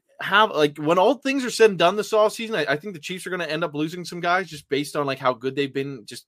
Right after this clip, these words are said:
being too expensive. I, I think the Broncos would be a serious play. One other team that should be all in on this, if you're the Cleveland Browns,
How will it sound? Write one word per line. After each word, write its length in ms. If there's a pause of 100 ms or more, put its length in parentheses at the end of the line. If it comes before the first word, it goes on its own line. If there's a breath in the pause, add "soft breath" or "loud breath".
(120)
being 220
too 120
expensive. 540 (960)
I, 180
I 200
think 340 (680)
the 80
Broncos 560
would 40
be 100
a 40
serious 380
play. 300 (240 loud breath)
One 180
other 180
team 240
that 140
should 340
be 340
all 280
in 100
on 120
this, 340 (280 soft breath)
if 80
you're 140
the 80
Cleveland 440
Browns, 520